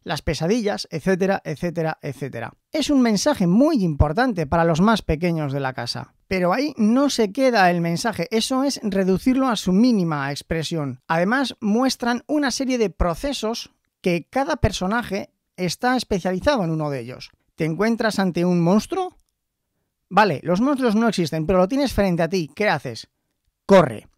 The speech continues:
Para eso tenemos a Shaggy y Scooby, que son expertos en el arte de huir ante cualquier peligro. No te limites a correr. Es un monstruo y tú sabes que los monstruos no existen. Está corriendo detrás de ti. Vale, pero mientras corres,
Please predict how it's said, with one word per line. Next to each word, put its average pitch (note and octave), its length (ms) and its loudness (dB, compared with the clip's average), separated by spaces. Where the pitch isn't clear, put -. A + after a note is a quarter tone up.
Para C3+ 200 -2
eso E3+ 180 -2
tenemos F#3+ 340 -2
a C#3+ 60 -6
Shaggy D3+ 540 -6
y D#3+ 40 -4
Scooby, C4 360 -4
que G#3 100 -6
son C4+ 160 -2
expertos C4 480 -2
en A#3+ 60 0
el A#3+ 120 2
arte C#4 300 -2
de B3 300 -4
huir A3+ 500 0
ante F#3 320 0
cualquier F3 500 4
peligro. C#3 600 -4
No A3+ 320 6
te C#4+ 120 2
limites A3+ 600 2
a D3+ 80 -2
correr. D3 440 -4
Es F3+ 160 -2
un A3+ 100 2
monstruo A#3+ 300 -2
y D#3+ 40 -6
tú G#3+ 80 -4
sabes B3+ 200 -2
que - 80 -2
los G3+ 160 0
monstruos A3+ 380 0
no A3 160 2
existen. D3 580 -4
Está B3+ 300 -4
corriendo B3 340 2
detrás G#3 280 0
de F3+ 80 -2
ti. D3 240 -8
Vale, E3 460 0
pero F#3 220 4
mientras D#3+ 340 0
corres, C4+ 480 -2